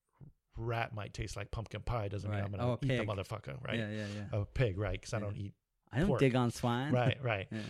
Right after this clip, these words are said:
Speaker 1: So, um,
Speaker 2: But see,
Speaker 1: you know, don't
Speaker 2: even
Speaker 1: get me
Speaker 2: you
Speaker 1: wrong.
Speaker 2: remember it. I can
Speaker 1: I
Speaker 2: quote this
Speaker 1: do
Speaker 2: movie
Speaker 1: remember.
Speaker 2: endlessly.
Speaker 1: I, I do. I do remember the movie. It's not a horrible movie.
Speaker 2: Okay.
Speaker 1: I just feel like it's overrated.
Speaker 2: Yeah.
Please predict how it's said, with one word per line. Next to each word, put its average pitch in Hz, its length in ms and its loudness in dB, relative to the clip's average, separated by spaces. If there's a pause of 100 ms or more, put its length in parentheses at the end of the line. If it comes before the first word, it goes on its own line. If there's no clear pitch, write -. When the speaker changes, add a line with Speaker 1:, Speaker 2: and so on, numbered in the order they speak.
Speaker 1:
So, 135 520 8
um, 127 480 4 (480)
Speaker 2:
But 156 160 2
see, 175 100 10
Speaker 1:
you 175 60 12
know, 190 80 12
don't 226 80 12
Speaker 2:
even - 40 12
Speaker 1:
get - 100 12
me 190 60 12
Speaker 2:
you - 80 12
Speaker 1:
wrong. 175 120 12
Speaker 2:
remember 143 400 12
it. 120 120 8
I 156 140 10
can 143 240 6
Speaker 1:
I 226 120 12
Speaker 2:
quote 175 100 10
this 233 120 10
Speaker 1:
do 247 120 10
Speaker 2:
movie 135 120 12
Speaker 1:
remember. 135 300 10
Speaker 2:
endlessly. 127 240 8
Speaker 1:
I, 175 220 10
I 180 80 10
do. 190 360 6
I 165 60 8
do 180 220 4
remember 170 420 8
the 196 100 8
movie. 202 520 4
It's - 240 2
not 208 280 2 (320)
a - 60 0
horrible 151 560 8
movie. 113 560 4
Speaker 2:
Okay. 190 100 2
Speaker 1:
I 175 100 10
just 151 200 4
feel 131 220 2
like 110 240 2
it's - 260 -8 (440)
overrated. 104 600 0
Speaker 2:
Yeah. 151 80 -2